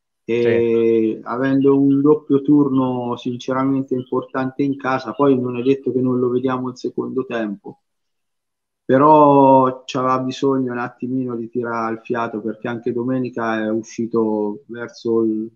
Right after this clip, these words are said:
Speaker 1: settantacinquesimo, l'ottantesimo, insomma, era stremato, quindi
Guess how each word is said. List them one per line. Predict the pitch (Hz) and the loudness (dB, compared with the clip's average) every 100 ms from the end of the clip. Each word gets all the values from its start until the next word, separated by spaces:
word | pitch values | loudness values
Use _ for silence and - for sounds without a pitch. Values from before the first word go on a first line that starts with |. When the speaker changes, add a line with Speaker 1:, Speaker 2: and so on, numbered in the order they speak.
| _ | _
Speaker 1:
settantacinquesimo, | 117 117 123 113 113 120 110 135 127 113 113 | -10 -8 -8 -8 -8 -8 -6 -4 -4 -2 -4
l'ottantesimo, | 113 113 117 113 123 120 113 107 | -4 -8 -10 -8 -8 -6 -6 -6
insomma, | 107 110 107 | -8 -8 -6
era | 110 | -6
stremato, | 110 - 120 113 113 - - | -6 -8 -6 -4 -4 -6 -10
quindi | 101 104 101 98 | -8 -8 -8 -10